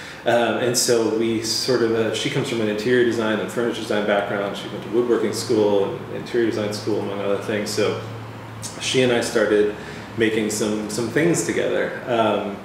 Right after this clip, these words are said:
and whereas I'd been able to sort of, like, express some physicality in publications and books and things like this previously, never had we been able to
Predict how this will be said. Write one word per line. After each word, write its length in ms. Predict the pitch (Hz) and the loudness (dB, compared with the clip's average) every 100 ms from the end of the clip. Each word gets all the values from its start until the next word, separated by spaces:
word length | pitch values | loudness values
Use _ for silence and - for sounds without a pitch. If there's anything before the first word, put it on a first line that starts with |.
| - - - | -14 -16 -6
and 320 | 147 127 117 110 110 - 131 131 127 127 | 0 2 0 -2 -6 -10 -8 -6 -6 2
whereas 300 | 143 139 139 | 4 6 6
I'd 100 | 131 | 4
been 120 | 135 | 4
able 200 | 127 127 | 4 2
to 140 | 127 127 | 0 2
sort 180 | 127 | 2
of, 80 | 120 | 4
like, 160 | 117 110 | 4 2
express 420 | 110 - 123 117 | -2 2 2 2
some 280 | - 120 113 | 0 -2 -2
physicality 920 | 110 - 113 113 - 110 110 107 107 104 | -4 0 2 2 0 2 4 4 4 4
in 160 | 104 104 | 2 -2
publications 640 | 101 95 - 165 147 127 | -4 -2 4 4 4 0
and 140 | 104 104 | 0 2
books 200 | 151 151 | 0 0
and 80 | 110 | -2
things 220 | 117 110 | -2 0
like 180 | 104 - | 0 2
this 200 | 127 - | 0 2
previously, 680 | 127 117 - 117 107 104 - - - - - | 2 4 2 2 4 2 -2 -10 -16 -14 -4
never 360 | 110 104 107 | 0 2 4
had 180 | 92 - | 2 2
we 80 | 104 | 0
been 180 | 101 95 | 0 -2
able 260 | 98 101 98 | -2 -2 -6
to 440 | - - - - | -6 -4 -2 -2